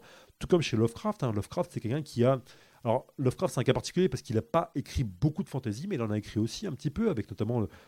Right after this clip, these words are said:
toute la série, euh, du, de, de, des Contrées des Rêves, en fait, hein, des Contrées du Rêve, hein, là où il y a, on est dans un univers de fantasy. Et en fait, euh, une des, une des premières nouvelles de,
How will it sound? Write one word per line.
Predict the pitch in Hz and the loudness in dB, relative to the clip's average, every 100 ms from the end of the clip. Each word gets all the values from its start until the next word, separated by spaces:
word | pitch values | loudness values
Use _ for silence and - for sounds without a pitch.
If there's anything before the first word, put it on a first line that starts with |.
| _ | _
toute | - - | -14 -2
la | 110 | -2
série, | - 120 117 127 | 0 -4 -2 -2
euh, | 95 | -2
du, | 90 95 92 | -2 -4 -2
de, | 95 90 - | -2 -4 -6
de, | 95 92 90 90 92 | -8 -6 -8 -10 -6
des | 104 | -4
Contrées | 110 - 107 | -4 -2 2
des | 127 | 2
Rêves, | 185 165 | 2 -2
en | - | -4
fait, | 110 | -6
hein, | 101 98 95 | -6 -6 -6
des | 101 | -6
Contrées | 107 104 | -6 -2
du | 104 | 0
Rêve, | 165 147 | 0 0
hein, | 104 | 2
là | 101 127 | 4 4
où | |
il | 101 | 4
y | 104 | 2
a, | |
on | 92 98 | 0 0
est | 127 | 2
dans | 101 90 | 2 0
un | 85 90 | -4 -4
univers | 98 107 107 | -4 -2 -2
de | |
fantasy. | 95 104 98 135 190 - - - - - | -4 -4 -4 -4 -8 -14 -20 -20 -20 0
Et | 117 | 2
en | 117 | 4
fait, | 202 196 | 4 6
euh, | 123 110 101 _ _ _ - - | 6 4 -2 _ _ _ -16 -2
une | 151 156 | 0 4
des, | 117 113 120 | 8 8 6
une | 131 | 2
des | 120 | 0
premières | - 170 165 147 | 2 2 2 2
nouvelles | 156 147 160 113 | 2 4 2 2
de, | 104 104 98 98 104 | 2 4 2 0 -4